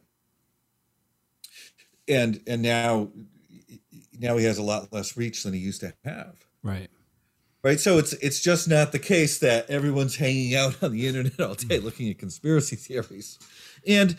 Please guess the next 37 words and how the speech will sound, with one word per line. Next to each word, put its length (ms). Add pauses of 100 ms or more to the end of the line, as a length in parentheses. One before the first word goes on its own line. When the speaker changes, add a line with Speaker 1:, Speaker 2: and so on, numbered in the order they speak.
(180)
Speaker 1:
and, 180
and 240
think 140
about 240
what 100
the 120
internet 280
allows 400
us. 360 (800)
We 200
pick 400
what 160
we 140
want. 420
We 120
self-select 680
into 300
the 80
content 420
that 80
we 100
want. 420 (280)
And 100
we 100
tend 200
to 60
self-select 1000
into 160
content 760 (140)
that 180
we 160
already 400
agree 360
with 280
and 240
like. 460 (540)
So, 480